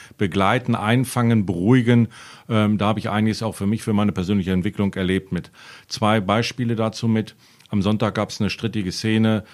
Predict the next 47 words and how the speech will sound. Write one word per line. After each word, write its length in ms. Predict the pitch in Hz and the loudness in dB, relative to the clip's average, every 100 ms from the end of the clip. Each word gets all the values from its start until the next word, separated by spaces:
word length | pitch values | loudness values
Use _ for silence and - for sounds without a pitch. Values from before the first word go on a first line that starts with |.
| - - | -10 -4
Die 140 | 104 | 0
eine 180 | 107 107 | 2 2
Mannschaft 340 | 107 101 92 | 2 -2 -4
wollte 200 | 104 98 | -2 -2
am 80 | 95 | -2
liebsten, 260 | 98 - 107 | -2 -4 -6
dass 140 | 92 | -4
ich 80 | 92 | -4
dem 160 | 92 | -4
Spieler 300 | - - 95 | -4 -4 -4
rot 280 | 85 101 120 | -2 -2 -4
zeige, 340 | - 113 113 104 | -2 -2 -2 -4
bis 160 | 104 | -4
über 140 | 104 87 | -4 -2
beide 260 | 92 92 | -2 -2
Ohren. 280 | 107 113 113 | -2 0 0
Die 80 | 98 | -2
andere 180 | 107 101 | -2 0
Mannschaft 340 | 104 101 92 | 0 -2 -4
hat 200 | 95 - | -6 -2
gemeint, 260 | 92 95 95 | 0 0 0
das 140 | - | -4
war 100 | 92 | -2
nie 140 | 95 | 0
im 80 | 95 | 0
Leben 180 | 90 87 | 0 -2
ein 80 | 82 | -2
Foulspiel. 640 | 95 113 120 - 117 113 - - - - - | -2 0 -2 -4 -2 -2 -4 -20 -20 -20 -4
Ähm, 560 | 110 104 107 110 110 - 123 | 2 4 4 2 -2 -6 -4
ich 120 | 104 | 0
habe 160 | 113 113 | 2 4
den 140 | 110 | 2
Spieler 340 | - 127 123 | 2 2 4
dann 140 | 110 107 | 4 2
zur 140 | 107 | 0
Seite, 440 | 90 113 131 120 117 - - - | 0 2 2 0 -2 -12 -14 -2
äh, 280 | 117 117 113 | 2 2 0
gezogen 580 | 117 120 - 127 120 120 | -2 -2 0 2 4 4
mit 220 | 120 120 | 2 0
und 180 | 110 92 | -2 0
habe 220 | 107 107 | 2 2
mich 140 | 90 | 2
ganz 220 | 113 117 | 2 2
allein 220 | 120 104 107 | 2 2 0
mit 140 | 98 | 0
ihm 100 | 104 | -2
unterhalten. 680 | 104 90 92 123 120 107 | 0 2 4 4 4 2